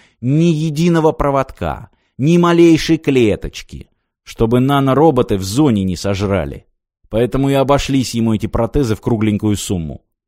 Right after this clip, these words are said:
И зачем это было нужно? Как это зачем? Чтобы в зону вернуться. Вообще-то я полагал, что люди приходят в зону для того, чтобы заработать здесь денег и потом уйти за кордон. Разве не так?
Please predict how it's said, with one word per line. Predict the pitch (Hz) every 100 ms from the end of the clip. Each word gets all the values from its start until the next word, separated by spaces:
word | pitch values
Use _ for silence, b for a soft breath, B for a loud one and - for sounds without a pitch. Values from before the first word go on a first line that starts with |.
| _ _ _ _ _ _
И | 110
зачем | 104 127 - 156 147
это | 127
было | 113 120
нужно? | 107 98 92 95 101 110 _ _ _ _
Как | 120
это | 120 -
зачем? | 110 127 127 - 101 69 - _ _
Чтобы | _ - 175
в | 175
зону | 143 180 202
вернуться. | 170 143 120 95 - - _ _ _ _ _ _ _ _ _ _
Вообще-то | - 95 - 135 123
я | 113
полагал, | - 110 107 113 135
что | - 104
люди | 110 127
приходят | 107 104 127 120 98
в |
зону | 95 131 127
для | 101 101
того, | - 104 139 220 b b b
чтобы | - 113
заработать | 110 113 117 143 165 120
здесь | 104 131 110
денег | 113 190 185 101 -
и | 98
потом | 110 113 160
уйти | 135 123 -
за | 139 151
кордон. | 143 139 123 92 67 - _ _
Разве | - 117 113 127
не | 131
так? | - 185 196 _